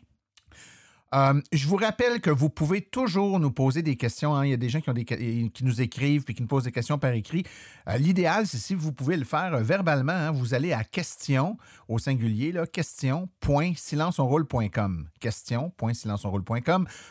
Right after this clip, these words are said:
Vous allez arriver sur une page où vous pouvez enregistrer, comme sur une boîte vocale, votre message.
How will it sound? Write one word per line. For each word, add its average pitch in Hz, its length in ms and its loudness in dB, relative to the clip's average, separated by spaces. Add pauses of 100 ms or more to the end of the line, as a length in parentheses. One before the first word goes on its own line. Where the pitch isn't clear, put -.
Vous 131 60 -2
allez 143 80 4
arriver 175 200 2
sur 185 140 0
une 147 140 2
page 208 300 2
où 147 40 4
vous 123 180 0
pouvez 139 360 0
enregistrer, 175 580 0
comme 196 180 2
sur 180 180 -2
une 156 80 4
boîte 139 240 4
vocale, 127 340 0
votre 147 240 0
message. 110 540 0